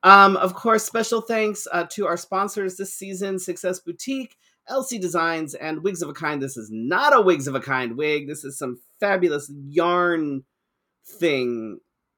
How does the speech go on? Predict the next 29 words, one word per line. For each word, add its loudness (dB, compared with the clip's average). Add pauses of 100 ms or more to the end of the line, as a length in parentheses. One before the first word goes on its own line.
(140)
that -6
I -4
found. -6 (960)
Y-, -20
you're -8
welcome. -8 (520)
Uh, 4 (840)
<laughs> -16
yeah, -6 (100)
definitely -6
not -6
a -6
Wigs -8
of -14
a -14
Kind -14
wig. -16 (380)
Um, 2 (540)
but 0
they 4
have 0
been -2
amazing -4
sponsors, -6
um, -6 (160)
this -10
season. -8 (340)
Um, 0
and -6